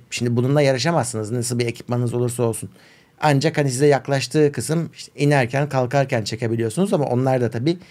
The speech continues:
yine izin almanızla alakalı. Yani burada teknikten ziyade nerede duracağınız bence önemli. T V dört K ama yayın bin seksen p görüntü çamur upscale programı yöntemi var mı?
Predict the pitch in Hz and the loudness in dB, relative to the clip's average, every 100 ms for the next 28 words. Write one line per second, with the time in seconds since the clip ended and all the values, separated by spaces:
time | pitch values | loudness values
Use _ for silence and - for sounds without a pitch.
0 | - - 120 139 - - 127 139 127 120 | -16 -2 0 0 -2 -4 0 2 2 2
1 | 123 120 117 117 120 120 131 180 185 - | 0 -2 0 0 0 -2 0 -2 -2 -4
2 | - 139 147 156 175 180 - 139 156 147 | 2 4 4 4 2 2 -2 -2 -2 -2
3 | 180 185 165 175 170 175 170 - - 120 | 0 0 2 2 4 2 0 -4 -2 2
4 | 147 175 147 156 139 147 139 143 147 135 | 4 4 2 0 4 4 4 2 0 0
5 | 131 123 120 117 113 110 104 _ _ - | 0 2 2 2 0 -4 -6 _ _ -8
6 | 135 131 156 147 147 - 156 135 156 151 | -4 0 2 4 2 2 0 2 2 0
7 | - 117 151 151 143 131 120 127 147 139 | -2 0 2 2 0 -2 -4 -2 0 0
8 | 147 143 147 131 120 123 135 143 131 127 | 2 2 2 0 -2 -2 -2 -2 -4 -4
9 | - 123 120 123 110 135 139 120 123 160 | -4 -4 -2 -2 0 0 -2 -2 -2 2
10 | 160 123 110 | 2 2 -4